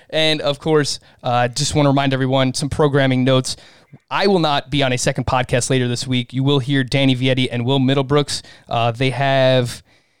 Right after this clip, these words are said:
a great interview coming up with Trevor Bauer's agent, whose name is, uh,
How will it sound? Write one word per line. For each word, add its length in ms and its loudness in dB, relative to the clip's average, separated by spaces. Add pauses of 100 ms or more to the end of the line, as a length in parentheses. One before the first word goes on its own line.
(240)
a 240 0
great 560 0
interview 340 0
coming 360 -6
up 260 -8
with 260 -10
Trevor 420 -2
Bauer's 880 -2 (460)
agent, 580 -6 (120)
whose 260 -14
name 320 0
is, 400 -6 (180)
uh, 80 -14